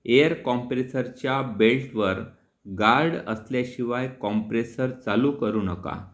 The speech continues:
ऑटोमॅटिक प्रेशर कट ऑफ सेट करून घ्या.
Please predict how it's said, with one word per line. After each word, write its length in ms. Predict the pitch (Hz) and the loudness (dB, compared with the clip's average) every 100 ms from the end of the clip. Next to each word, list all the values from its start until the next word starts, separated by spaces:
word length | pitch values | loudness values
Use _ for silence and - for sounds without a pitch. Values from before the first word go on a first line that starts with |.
| _ _ _ _ _ | _ _ _ _ _
ऑटोमॅटिक 840 | - 110 - 165 160 156 165 - - | 2 2 2 0 0 0 -2 -4 -4
प्रेशर 360 | 123 123 151 | -2 0 -2
कट 380 | 151 - 123 120 | -4 -2 -2 2
ऑफ 340 | 131 117 120 - - - | 2 2 0 -14 -8 0
सेट 260 | 143 143 | 2 2
करून 340 | - 117 113 104 | 0 2 2 0
घ्या. 180 | 85 | -2